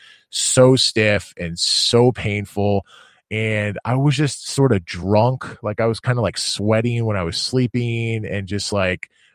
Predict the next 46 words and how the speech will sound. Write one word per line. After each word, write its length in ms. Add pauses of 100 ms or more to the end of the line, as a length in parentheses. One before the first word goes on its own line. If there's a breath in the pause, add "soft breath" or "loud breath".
(100)
really 400
felt 400
out 300
of 160
it. 280 (480 soft breath)
Um, 300
like, 140
sort 240
of 100
malaise, 640
you 60
know, 80
that 160
type 180
of 100
thing. 180
But 120
then 140
I 80
was 180
fine, 540
you 80
know, 100
within 300
twenty-four 500
hours. 320
So 120
I'm 100
really 260
interested 560
now 540 (560)
um, 380 (100)
if 140
that 240
was 220
just 580
for 160
the 120
covid 440
nineteen 480
vaccine, 420
I 80
got 180
the 80
double 360
Pfizer, 560